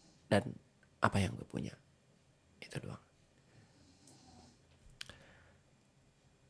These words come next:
Terus, kemarin sempat ada yang bilang juga,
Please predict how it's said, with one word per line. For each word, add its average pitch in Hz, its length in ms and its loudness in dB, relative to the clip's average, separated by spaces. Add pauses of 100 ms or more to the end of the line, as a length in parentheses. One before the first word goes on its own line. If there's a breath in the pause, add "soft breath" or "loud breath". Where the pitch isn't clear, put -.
(240)
Terus, 143 720 12 (880)
kemarin 147 320 12
sempat - 320 12 (160)
ada 117 240 12
yang 107 400 12
bilang 101 320 12
juga, 104 400 10